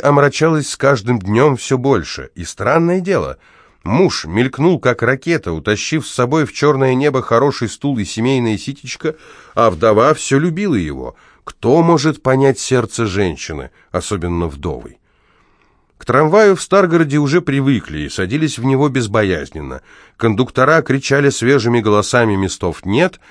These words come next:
и всё шло так, будто трамвай заведён в городе ещё при Владимире «Красное Солнышко».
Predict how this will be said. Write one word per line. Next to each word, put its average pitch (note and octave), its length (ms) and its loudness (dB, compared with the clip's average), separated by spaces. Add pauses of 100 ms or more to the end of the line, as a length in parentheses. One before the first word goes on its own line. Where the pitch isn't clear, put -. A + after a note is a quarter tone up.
(200)
и A2 100 0
всё G#2 220 -2
шло F#2+ 260 -2
так, D3 380 0
будто D#3+ 420 -2
трамвай C3 580 2
заведён A#2+ 460 0
в G2+ 60 -4
городе A2 420 0
ещё A2 280 -2
при G2+ 120 -4
Владимире F#2+ 560 -2
«Красное F2+ 460 -2
Солнышко». C#2+ 680 -8